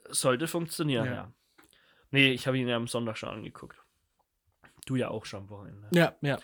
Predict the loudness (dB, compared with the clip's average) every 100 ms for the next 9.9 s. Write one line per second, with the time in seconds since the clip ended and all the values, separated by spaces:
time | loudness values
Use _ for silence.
0 | -8 -14 -14 -20 _ _ 2 4 4 2
1 | 0 -4 -8 -2 0 0 -2 -4 -4 -4
2 | -6 _ _ _ 2 4 4 0 -2 -2
3 | 0 -2 -4 -4 -2 0 0 2 0 -2
4 | -8 -4 -2 -2 -6 _ _ _ _ _
5 | _ _ _ -6 -2 -2 0 2 6 4
6 | 4 -2 0 0 -2 -2 -4 -8 -12 _
7 | -4 -2 -2 -2 -4 -4 -6 -6 -8 -8
8 | -2 0 0 0 -4 -10 _ _ _ _
9 | _ _ -8 -4 -4 -6 -12 -14